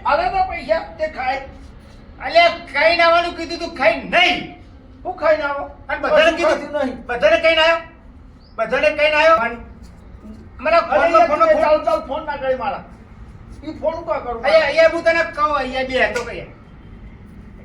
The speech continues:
Speaker 1: હું કહું છું?
Speaker 2: ખાઈ નહીં. તને કહેવા હું મોકલ્યો તો મેં?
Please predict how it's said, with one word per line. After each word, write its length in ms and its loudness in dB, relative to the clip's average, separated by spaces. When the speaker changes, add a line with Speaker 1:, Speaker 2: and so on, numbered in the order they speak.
Speaker 1:
હું 140 -14
કહું 240 0
છું? 200 -12
Speaker 2:
ખાઈ 280 -4
નહીં. 720 -4
તને 220 -4
કહેવા 200 0
હું 100 4
મોકલ્યો 240 -2
તો 100 -4
મેં? 400 0